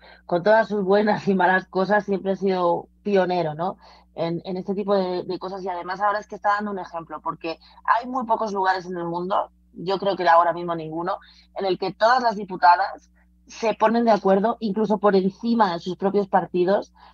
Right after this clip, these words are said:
para defender las, los derechos humanos de las mujeres. Eso ya de por sí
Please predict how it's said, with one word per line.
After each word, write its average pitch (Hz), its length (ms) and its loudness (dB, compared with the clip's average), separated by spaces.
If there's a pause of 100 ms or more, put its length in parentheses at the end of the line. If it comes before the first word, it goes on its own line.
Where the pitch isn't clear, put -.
(180)
para 180 200 4
defender 180 520 2
las, 196 320 6
los 170 260 -2
derechos 170 380 0
humanos 170 320 0
de 175 60 -2
las 160 180 2
mujeres. 151 540 -6
Eso 240 260 0
ya 208 200 0
de 175 120 -4
por 160 220 -2
sí 190 400 -4